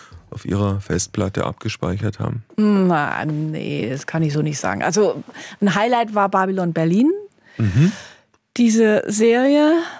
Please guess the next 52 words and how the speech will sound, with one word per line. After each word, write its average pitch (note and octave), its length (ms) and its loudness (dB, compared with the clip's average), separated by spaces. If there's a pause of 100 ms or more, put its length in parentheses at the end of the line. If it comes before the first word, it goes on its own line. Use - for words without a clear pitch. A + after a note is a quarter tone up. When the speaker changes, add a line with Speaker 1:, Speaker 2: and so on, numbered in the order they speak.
(560)
Speaker 2:
weil G#3 80 2
Speaker 1:
Warum? G#3+ 160 4
Speaker 2:
das - 320 2
auch, A3 460 2 (100)
ähm, A3 680 6
über G#3+ 180 2
einen G#3+ 80 4
sehr A3 260 4
langen A3 300 0
Zeitraum A3 560 2
war, A3+ 300 2
was A3 180 0
für - 120 -4
uns G#3+ 180 0
ja G#3 80 2
sehr F#3+ 160 2
ungewöhnlich A3+ 640 4
ist. A3 140 -2
Ich G#3+ 140 -2
komme G3+ 240 2
ja - 60 2
oft - 180 -4
hin, G#3+ 200 4
bin G#3 160 2
einen F#3 320 0
Tag E3+ 360 -4
da F3+ 320 0
und F#3+ 320 0
gehe F#3+ 300 2
wieder A3+ 460 2 (100)
oder F3+ 480 0
bei F#3 100 -4
einer F3 140 2
Produktion F3 400 0
vielleicht E3 300 -4
zwei, D3+ 240 -2
drei E3 280 -2
Tage. A3 540 -2 (640)
Aber F#3 300 2
das G3 260 0
habe G#3+ 140 0
ich F#3 100 -4
auch F3+ 140 -2
koordiniert. F#3+ 520 2
Das G#3 120 -4
heißt, G3 180 -2
ich F#3+ 160 -10
war F#3+ 180 0
über G3+ 240 0
ein F#3+ 260 2
Jahr F3+ 460 2
mit F#3+ 480 -2